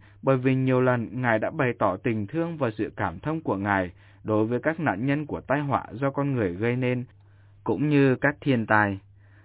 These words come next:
Ngài đã nói nhân danh công lý và nhân loại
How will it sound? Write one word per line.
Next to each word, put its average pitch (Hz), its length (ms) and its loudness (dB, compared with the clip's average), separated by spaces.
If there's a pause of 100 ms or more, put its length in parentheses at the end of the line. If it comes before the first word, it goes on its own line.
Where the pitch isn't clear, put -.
(180)
Ngài 135 280 6
đã 120 120 2
nói 127 220 4
nhân 170 260 0
danh 165 140 0
công 160 280 0
lý 131 260 2
và 139 160 2
nhân 147 280 0
loại 113 200 4